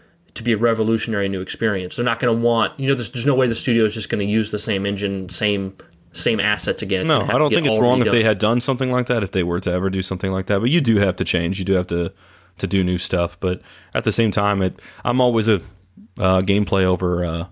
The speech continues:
Speaker 2: graphics kind of person anyway, even
Speaker 1: Yeah.
Speaker 2: though I think there is very much a place for graphics. You have to have that. You have to showcase some things.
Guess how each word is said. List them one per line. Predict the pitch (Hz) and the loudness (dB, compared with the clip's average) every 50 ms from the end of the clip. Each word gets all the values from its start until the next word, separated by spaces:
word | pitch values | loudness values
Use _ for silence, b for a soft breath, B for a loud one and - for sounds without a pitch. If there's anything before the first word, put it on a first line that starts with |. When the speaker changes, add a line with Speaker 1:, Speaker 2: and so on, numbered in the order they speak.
| - _ _ _ _ _ - | -14 _ _ _ _ _ -2
Speaker 2:
graphics | - 87 90 87 - 90 - | 0 0 0 0 -2 -4 -4
kind | - 87 82 | -2 -4 -4
of | 85 | -2
person | - 90 87 - 90 87 | 0 -2 -2 0 -2 -2
anyway, | 90 90 85 87 | -2 0 0 0
even | 87 87 98 107 | 0 2 2 2
Speaker 1:
Yeah. | 107 101 | 4 4
Speaker 2:
though | |
I | 98 92 | 2 2
think | - 113 107 - | 2 0 0 2
there | - 87 87 87 | 2 2 2 2
is | 82 90 92 | 0 0 -2
very | 87 80 80 | -2 -2 -2
much | 80 80 - - | -2 -4 -6 -6
a | - | -8
place | - - - 92 - | -6 -4 -6 -4 -6
for | - - | -8 -8
graphics. | - - - - - - | -6 -6 -6 -6 -6 -4
You | 101 90 | -2 -2
have | - 92 82 - - - | -2 -2 -4 -4 -4 -4
to | - 92 | -4 -2
have | 95 85 87 85 85 | -2 -2 -2 -2 0
that. | - 87 71 67 - | 0 0 0 0 -2
You | 82 95 | -4 -4
have | 95 87 76 - - | -2 -2 -2 -2 -4
to | - 90 | -6 -6
showcase | - - - 67 78 - 104 104 110 - | -4 -2 -2 -2 -2 0 -2 -2 -2 -2
some | - 117 120 | -2 -4 -2
things. | 120 120 117 120 127 127 - | -2 -2 -2 -2 -2 -4 -6